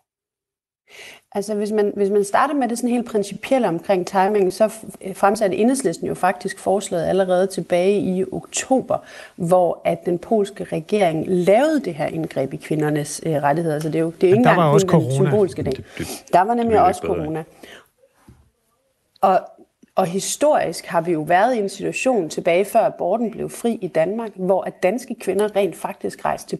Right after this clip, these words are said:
Speaker 1: Polen og fik foretaget aborter der, øh, fordi de ikke kunne få dem herhjemme. I en tid, hvor at man også må sige, at, øh, sundhedsvæsenet og alt muligt andet ikke var i en, en, øh,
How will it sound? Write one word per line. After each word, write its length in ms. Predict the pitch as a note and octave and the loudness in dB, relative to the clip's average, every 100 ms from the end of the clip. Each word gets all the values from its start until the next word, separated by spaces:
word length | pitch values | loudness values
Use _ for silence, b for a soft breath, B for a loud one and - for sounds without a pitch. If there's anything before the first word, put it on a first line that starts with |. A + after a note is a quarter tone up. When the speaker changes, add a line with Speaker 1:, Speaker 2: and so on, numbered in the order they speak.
| - | -4
Speaker 1:
Polen 380 | D4 C#4+ D3+ - | -4 -4 -8 -10
og 100 | E3 | -10
fik 180 | E3+ - | -10 -8
foretaget 600 | F#3 G3 A3 E3 C#3+ C#3+ | -6 -6 -6 -6 -6 -6
aborter 460 | - - E3+ G#3 A3 - C#4 | -8 -2 -2 -2 -8 -2 0
der, 120 | C4 - B B B B B F#3+ | 0 -4 B B B B B 0
øh, 220 | E3+ E3 | 0 0
fordi 380 | - G3 B3+ A#3 F3+ | -4 0 2 0 -2
de 60 | |
ikke 220 | F3 G3 | -2 -2
kunne 120 | - G3+ | -8 -8
få 220 | - F#3 | -4 -4
dem 120 | G3 D#3 | -4 -8
herhjemme. 540 | D#3 D3 D3+ D3+ F3 G3 B B B A#3+ | -6 -4 -4 -2 -4 -8 B B B 2
I 40 | |
en 220 | B3 G#3+ | 4 2
tid, 260 | - B3 A#3 - | 0 -2 -2 -2
hvor 300 | F3+ F3+ - | 0 0 0
at 80 | F3 | -2
man 240 | F3 F3+ | -2 2
også 260 | B3 C#4 A3 | 2 0 -4
må 80 | E3 | -6
sige, 420 | - F#3+ F#3+ G#3 - | -4 -2 0 -2 0
at, 220 | E3+ E3 - | -2 0 -2
øh, 120 | F#3+ | 0
sundhedsvæsenet 800 | - A3 A#3 F#3 D3+ C#3+ D#3+ D3+ | 0 0 0 -2 -4 -4 -6 2
og 60 | |
alt 140 | G#3 G3 | 2 2
muligt 260 | F#3 F3+ | -2 -4
andet 260 | F3+ G3+ A3+ | -2 -2 0
ikke 260 | G3+ G#3+ G3 | 0 0 0
var 300 | D3+ F3 - F#3 | -2 -2 -6 -6
i 200 | F3 D#3+ | -6 -4
en, 280 | E3+ D#3+ D3 E3 | -4 -4 -6 -6
en, 220 | D#3 D3+ | -4 -2
øh, 240 | C#3+ C#3+ | -2 -4